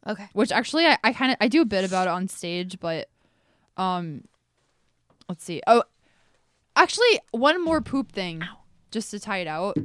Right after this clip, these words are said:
Speaker 1: <laughs> Rule of threes.
Speaker 2: <laughs> Yeah. Um, my dad was so embarrassing growing up, and I, like, played tennis growing up, and
Speaker 1: Interesting.
Speaker 2: So
Speaker 1: Were you good?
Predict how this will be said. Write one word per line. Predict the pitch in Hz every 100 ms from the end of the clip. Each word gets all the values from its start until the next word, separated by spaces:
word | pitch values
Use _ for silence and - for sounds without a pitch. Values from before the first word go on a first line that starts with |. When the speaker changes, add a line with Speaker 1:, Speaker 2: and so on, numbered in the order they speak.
| - -
Speaker 1:
<laughs> | - 240 - - - - - - 294 - 523 605 659 605 - 117 - - -
Rule | 208 220
of |
threes. | 254 339 302 - _ _
Speaker 2:
<laughs> | 381 554 539 880 - - - - _ 294
Yeah. | - 330 - 453 262 - - - _
Um, | 226 220 190 - _ _ _ _ _ _ _
my | 240 349
dad | 214 180 208
was | 240
so | - 208
embarrassing | 202 202 165 165 175 214 220
growing | 220 226 233
up, | 240 247 -
and | - 190
I, | 190
like, | 185 -
played | - 196
tennis | 190 160 147 175 -
growing | 202 202
up, | 202 208 196 -
and | 180 180 165 - _ _ _ _ _ _ _ -
Speaker 1:
Interesting. | 240 262 269 - 185 175 170 190 _
Speaker 2:
So | 190
Speaker 1:
Were | 220
you |
good? | 190 185 202